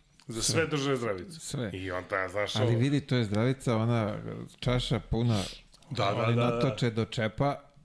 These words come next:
Speaker 2: i mora da se cimne
Speaker 1: Sad
Speaker 2: to
Speaker 1: nisi
Speaker 2: na, na
Speaker 1: pijete iz roga njihovog?
Speaker 2: Nisam.
Speaker 1: O-, osvojili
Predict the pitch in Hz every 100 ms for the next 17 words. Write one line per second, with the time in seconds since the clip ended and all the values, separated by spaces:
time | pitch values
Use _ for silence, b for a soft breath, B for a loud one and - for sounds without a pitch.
0 | - 131 113 107 104 107 113 - 117 -
1 | 131 127 123 131 120 113 117 143 165 165
2 | 175 165 110 95 - - - - - 120
3 | 117 - - - b b b b b b
4 | b b b b - _ 104 98 107 -
5 | - 113 104 - - 113 131 135 131 131
6 | 127 135 -